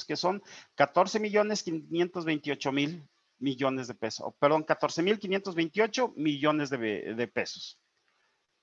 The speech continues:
¿Sí? Este era el total de unidades económicas, si ustedes ven el total.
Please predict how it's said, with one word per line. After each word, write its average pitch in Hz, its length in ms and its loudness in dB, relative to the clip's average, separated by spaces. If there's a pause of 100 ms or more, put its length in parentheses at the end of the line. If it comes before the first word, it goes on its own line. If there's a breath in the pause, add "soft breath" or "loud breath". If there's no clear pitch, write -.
(600)
¿Sí? 214 260 0 (1500)
Este 175 320 6
era 226 140 10
el 185 200 8
total 160 460 6
de 196 80 8
unidades 139 540 6
económicas, 151 640 2
si 127 160 -8
ustedes 156 300 2
ven 160 200 4
el 147 200 6
total. 156 500 4